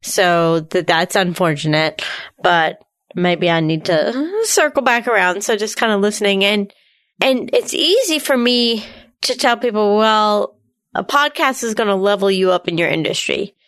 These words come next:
'Cause now you're not just a realtor, you're a realtor with a podcast or whatever industry you happen to be in. I just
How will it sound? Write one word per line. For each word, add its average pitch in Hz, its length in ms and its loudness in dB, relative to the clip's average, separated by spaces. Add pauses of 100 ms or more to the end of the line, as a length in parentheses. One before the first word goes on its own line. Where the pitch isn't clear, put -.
(240)
'Cause 208 240 0
now 202 240 2
you're 196 200 2
not 180 240 0
just 190 420 -2
a 180 120 0
realtor, 180 400 0
you're 165 300 2
a 156 60 2
realtor 165 360 0
with 147 180 0
a - 40 -10
podcast - 680 -4 (560)
or 175 300 2 (160)
whatever 175 680 0 (140)
industry 175 580 0
you 170 80 2
happen 151 260 0
to 151 60 -2
be 143 80 0
in. 143 80 0
I 147 160 2
just - 240 -8